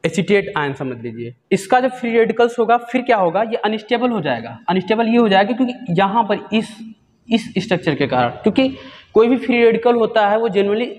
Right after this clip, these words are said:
अनस्टेबल ही होता है, ये काफ़ी अनस्टेबल हो जाएगा। इसमें क्या होगा, फिर यहाँ पर होमोलिटिक फ्यूजन होगा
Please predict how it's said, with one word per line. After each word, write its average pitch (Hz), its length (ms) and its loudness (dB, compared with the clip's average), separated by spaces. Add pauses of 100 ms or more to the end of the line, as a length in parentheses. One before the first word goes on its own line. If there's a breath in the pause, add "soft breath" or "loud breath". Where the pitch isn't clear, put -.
अनस्टेबल 190 540 2
ही 214 120 4
होता 165 320 2
है, 117 180 -6
ये - 420 -16
काफ़ी 202 280 0
अनस्टेबल 214 440 -2
हो 196 80 -4
जाएगा। 156 340 0 (100)
इसमें 233 260 2
क्या 196 120 4
होगा, 160 260 2 (440 loud breath)
फिर 233 100 2
यहाँ 214 260 4
पर 240 140 0
होमोलिटिक 214 420 -4
फ्यूजन 196 260 0
होगा 160 260 0